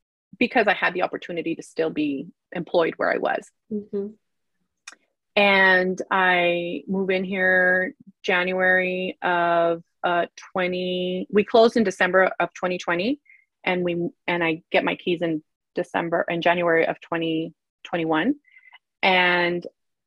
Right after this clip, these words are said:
Speaker 1: in January, I thought, "This is still doable." You working on your own private practice clients. And,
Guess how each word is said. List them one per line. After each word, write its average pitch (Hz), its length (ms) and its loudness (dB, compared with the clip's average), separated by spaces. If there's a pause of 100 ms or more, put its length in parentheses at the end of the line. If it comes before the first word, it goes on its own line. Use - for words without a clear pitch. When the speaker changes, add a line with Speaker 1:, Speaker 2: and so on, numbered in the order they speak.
(160)
Speaker 1:
in 196 180 2
January, 170 580 2
I 156 160 -2
thought, 85 260 0 (1800)
"This 208 200 2
is 220 160 -4
still 175 260 -2
doable." 165 560 -4 (380)
You 214 200 4
working 220 380 4
on 185 160 -2
your 175 220 -2
own 180 340 0
private 180 400 0 (280)
practice 175 520 -2
clients. 175 640 -4 (2250)
And, 202 420 2